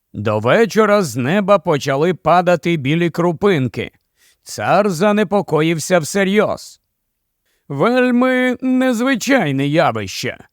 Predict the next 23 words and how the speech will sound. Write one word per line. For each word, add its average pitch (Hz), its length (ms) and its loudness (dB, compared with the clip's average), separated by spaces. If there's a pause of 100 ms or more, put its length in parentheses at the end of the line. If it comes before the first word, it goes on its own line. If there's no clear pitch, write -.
(260)
сказав 127 640 -2
йому 135 280 -2
головний 131 520 0
учений, 131 600 -4 (340)
«але 214 360 4
й 196 280 -2
йому 170 580 2
є 170 300 0
прецедент. 214 800 0 (500)
Згідно 135 560 -2
із 127 200 -4
нашими 131 540 -2
записами, 151 800 -2 (340)
востаннє 190 800 0
ця 160 300 -2
речовина 147 640 -2
падала 190 520 2
з 127 100 -10
неба 202 480 2 (320)
близько 214 640 0
семисот 196 840 0
років 185 420 2
тому». 160 480 0